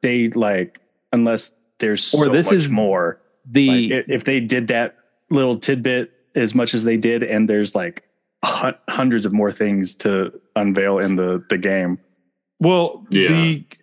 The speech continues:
Speaker 3: the consensus around YouTube now, their
Speaker 1: Is that they
Speaker 3: videos are
Speaker 1: overdid it.
Speaker 3: Well, not that the, not only that, um, they overdid it, but the other side, a lot of people are kind of theorizing that it's a lot bigger than we think.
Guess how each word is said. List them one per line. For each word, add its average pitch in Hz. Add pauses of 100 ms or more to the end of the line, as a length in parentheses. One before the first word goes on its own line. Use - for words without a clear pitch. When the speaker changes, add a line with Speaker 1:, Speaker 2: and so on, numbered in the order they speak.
Speaker 3:
the 147
consensus 151 (220)
around 143
YouTube 135
now, 120 (300)
their 165
Speaker 1:
Is 135
that 151
they -
Speaker 3:
videos 101
are 104
Speaker 1:
overdid 87
it. 90 (520)
Speaker 3:
Well, 196
not 190
that 220
the, 196
not 180
only 202
that, 175
um, 139
they 143
overdid 135
it, 117
but 139
the 139
other 185
side, 151
a 135
lot 147
of 175
people 175
are 151
kind 143
of 131
theorizing 135
that 131
it's 123
a 131
lot 127
bigger 143
than 120
we 104
think. 110